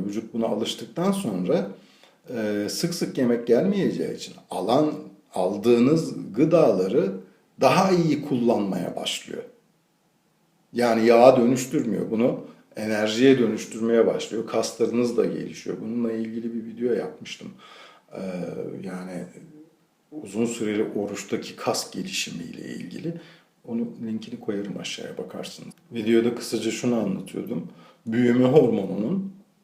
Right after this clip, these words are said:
vücuda belli bir süre yemek girmeyince arttığı ve vücudu korumaya, kasları korumaya başladığı. Yani söylenenin, ya piyasada duyduğunuz bilginin tam tersi. Bununla ilgili yapılmış araştırmalar var ki ben de sporcuyum zaten.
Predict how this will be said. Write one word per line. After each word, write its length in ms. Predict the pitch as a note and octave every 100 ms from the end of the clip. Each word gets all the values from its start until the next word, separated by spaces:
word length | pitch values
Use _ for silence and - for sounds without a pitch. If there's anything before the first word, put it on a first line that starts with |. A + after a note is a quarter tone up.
| -
vücuda 680 | F#2+ G2+ A2 G#2 B2+ D3+ -
belli 320 | A2 A2 C3
bir 40 |
süre 320 | C3 - A2 G#2+
yemek 360 | G#2 A2 -
girmeyince 720 | B2+ C3 B2+ G2+ E2 E2 - - - _ -
arttığı 800 | - F#2+ - - C3+ C3 F3 F#2+ - -
ve 40 | A2
vücudu 500 | G#2+ A2 A#2 D3 D3
korumaya, 540 | G#2+ G#2 G#2+ A2 C3+
kasları 480 | - A2 - A2 -
korumaya 480 | B2 A2+ A#2+ B2 A2+
başladığı. 640 | - - - - - - - - - -
Yani 240 | G#2+ G#2+
söylenenin, 680 | G#2+ - A2 A2+ A#2 A#2 A2
ya 180 | - -
piyasada 500 | - A2+ A2 G#2+ G#2
duyduğunuz 560 | G#2+ G2+ G#2+ G#2+ G2+ G#2+
bilginin 340 | G2 G2 G#2
tam 240 | - G#2
tersi. 540 | G2 G2 - - - G2
Bununla 260 | G#2+ A2
ilgili 280 | G2+ F#2 G2
yapılmış 400 | F#2+ - F#2+ -
araştırmalar 720 | - - - - G2 G#2+ - -
var 240 | A2+ A2
ki 120 | -
ben 180 | G2 G2
de 40 |
sporcuyum 600 | G2 - - F2+ - -
zaten. 340 | - - -